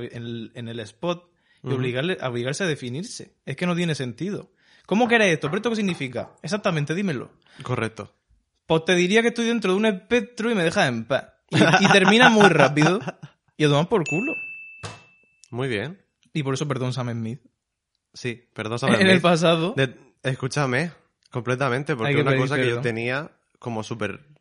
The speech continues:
Speaker 2: arraigada.
Speaker 1: Pero también el momento que la,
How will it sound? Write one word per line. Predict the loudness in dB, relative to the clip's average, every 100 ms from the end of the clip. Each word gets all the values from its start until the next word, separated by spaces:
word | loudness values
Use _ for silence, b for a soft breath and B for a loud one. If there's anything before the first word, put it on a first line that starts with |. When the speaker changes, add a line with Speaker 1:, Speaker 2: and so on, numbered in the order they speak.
| _ _ _ _ _ -10
Speaker 2:
arraigada. | -8 -6 -4 -4 -4 -10 _ _
Speaker 1:
Pero | -6
también | -4 0 0
el | 2
momento | 0 0
que | 0
la, | 0 0